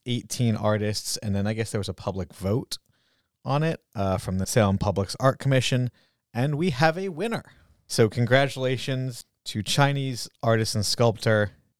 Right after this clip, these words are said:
Ai Kui Shen Hopen. And I do apologize.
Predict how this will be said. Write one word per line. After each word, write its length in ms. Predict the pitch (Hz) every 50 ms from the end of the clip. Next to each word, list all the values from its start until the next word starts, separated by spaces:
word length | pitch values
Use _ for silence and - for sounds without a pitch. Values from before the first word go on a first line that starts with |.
| _ _ -
Ai 160 | 117 117 113
Kui 320 | 110 - - - 113 110 104
Shen 400 | - - - 110 104 104 98 90
Hopen. 500 | - - 98 85 - - - 76 - - - - _ _ _ _ _ _ _ _ _ _ _ -
And 340 | 95 90 85 85 82 - - _ _ _ _ _ _ _ _ -
I 40 | 98
do 240 | 85 - 95 87 80 - - _ _ _ -
apologize. 840 | 104 - - - 92 87 87 82 85 - 87 85 - - -